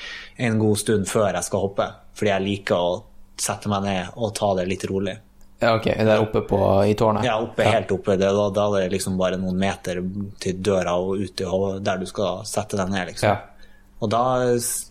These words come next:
Speaker 1: altså, kommer jeg opp dit tidlig, tar av meg litt utstyr og sitter og slapper av.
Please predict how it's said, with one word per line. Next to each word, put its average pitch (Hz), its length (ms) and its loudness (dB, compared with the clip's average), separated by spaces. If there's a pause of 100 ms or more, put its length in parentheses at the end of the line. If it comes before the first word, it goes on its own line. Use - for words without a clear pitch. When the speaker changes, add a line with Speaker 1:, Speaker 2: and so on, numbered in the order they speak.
(160)
Speaker 1:
altså, - 340 -4
kommer 123 240 2
jeg 110 80 4
opp 107 100 -2
dit 113 140 0
tidlig, 131 400 2
tar 123 220 0
av 117 100 0
meg 98 140 0
litt 98 160 -2
utstyr 123 420 0
og 110 160 2
sitter 113 280 -2
og 98 40 0
slapper 110 340 -2
av. 92 200 -2